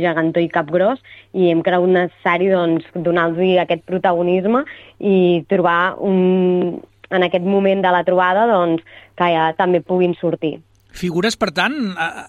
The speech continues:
Speaker 2: artesanes, eh? Allò, peces úniques, que es diu.
Speaker 1: Mm, sí, sí, sí, perquè n'hi ha molts, bueno, suposo que n'hi ha de tot, no? Però la ma-, gran majoria, doncs, són fets pels propis nens amb els pares i les mares i segurament potser alguna altra implicació familiar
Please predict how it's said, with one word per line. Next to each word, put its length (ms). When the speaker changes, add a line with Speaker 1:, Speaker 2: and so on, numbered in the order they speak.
Speaker 2:
artesanes, 600
eh? 80
Allò, 140
peces 280
úniques, 360
que 120
es 100
diu. 220
Speaker 1:
Mm, 380
sí, 280
sí, 180
sí, 80
perquè 400
n'hi 160
ha 80
molts, 320
bueno, 400
suposo 320
que 100
n'hi 140
ha 240
de 140
tot, 180
no? 160
Però 160
la 100
ma-, 200
gran 180
majoria, 480
doncs, 180
són 240
fets 400
pels 480
propis 640
nens 720
amb 380
els 180
pares 240
i 80
les 240
mares 320
i 80
segurament 480
potser 320
alguna 240
altra 240
implicació 560
familiar 540